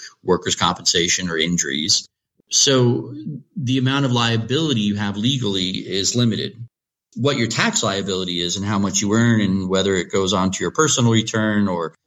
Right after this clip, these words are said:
th-, those are all accountancy issues, and I don't handle accountancy.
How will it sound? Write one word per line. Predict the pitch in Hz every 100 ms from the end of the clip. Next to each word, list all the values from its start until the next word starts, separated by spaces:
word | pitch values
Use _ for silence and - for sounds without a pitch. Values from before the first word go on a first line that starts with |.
| _ -
th-, | 127 139 135
those | 143
are | 139
all | 123 113
accountancy | 107 120 120 - - 90
issues, | 82 - 92 85
and | 87 85
I | 95
don't | 98 95
handle | 101 92 87
accountancy. | - 90 - 120 82 80